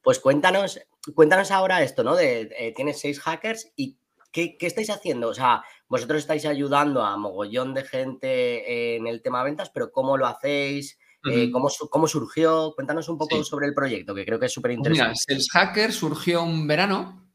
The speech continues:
Speaker 2: donde me quedé sin trabajo, literalmente, porque, eh, había hecho una estrategia de ventas en la empresa en la que estaba de aquella y no teníamos gente para dar más servicios.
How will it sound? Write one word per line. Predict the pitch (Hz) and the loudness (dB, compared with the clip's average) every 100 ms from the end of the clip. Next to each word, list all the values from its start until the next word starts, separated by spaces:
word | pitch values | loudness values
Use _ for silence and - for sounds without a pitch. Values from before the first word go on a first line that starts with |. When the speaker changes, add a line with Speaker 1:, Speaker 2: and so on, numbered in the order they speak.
| _ - | _ -8
Speaker 2:
donde | 131 127 127 123 117 120 113 110 104 101 101 101 101 - | -2 0 0 0 -2 -4 -4 -4 -6 -6 -8 -8 -10 -10
me | 110 113 | -8 -8
quedé | 113 123 | -4 -4
sin | 160 156 | -2 -2
trabajo, | 139 117 147 - 156 - - _ _ _ - | 0 2 2 2 -4 -6 -16 _ _ _ -6
literalmente, | 127 127 139 139 165 190 208 180 196 - _ _ _ _ _ | -6 -2 2 2 4 0 0 -2 -4 -6 _ _ _ _ _
porque, | - 175 170 185 202 185 - _ - | 4 4 6 2 2 -2 -16 _ -4
eh, | 131 127 123 120 113 110 104 98 95 92 92 _ _ - - | -2 0 0 -2 -4 -6 -8 -10 -10 -12 -14 _ _ -18 -6
había | 120 127 147 | -4 0 0
hecho | 170 170 | 0 -2
una | |
estrategia | 156 151 151 151 151 | -2 -4 -6 -2 -2
de | 147 | 0
ventas | 156 151 139 | -2 -4 -6
en | 127 | -4
la | 117 | -6
empresa | 131 147 | -6 -4
en | 156 | -4
la | 143 | -6
que | |
estaba | 143 139 135 | -6 -4 -2
de | 135 | -4
aquella | 139 170 175 185 - - _ _ - | -4 -4 -4 -6 -16 -20 _ _ -4
y | 196 220 - | -2 -2 -6
no | 143 143 170 | -4 0 0
teníamos | 180 170 170 156 151 | 0 -2 -2 -2 -4
gente | - 175 196 220 | -2 -2 -2 -4
para | 220 - 127 123 117 | -6 -4 -2 -2 -2
dar | 120 135 | -2 -2
más | 131 127 | -2 -6
servicios. | - 101 101 - - - _ | -6 -8 -10 -14 -18 -20 _